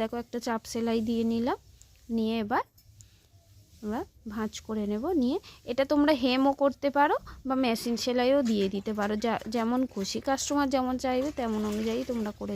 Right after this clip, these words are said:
দিতে পারো। দেখো পুরো রেডি হয়ে গেল বাম দিকের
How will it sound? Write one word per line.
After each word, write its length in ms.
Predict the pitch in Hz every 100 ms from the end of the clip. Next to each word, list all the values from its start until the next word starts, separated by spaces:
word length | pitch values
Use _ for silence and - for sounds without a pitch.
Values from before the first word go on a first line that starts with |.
| 196
দিতে 180 | 190 190
পারো। 160 | 196 202 - - - 226
দেখো 200 | 202 294 - - - -
পুরো 180 | - 220 220
রেডি 240 | 214 208 220
হয়ে 140 | 226 220
গেল 120 | 220 254 233
বাম 160 | 214 208 202
দিকের 220 | 214 226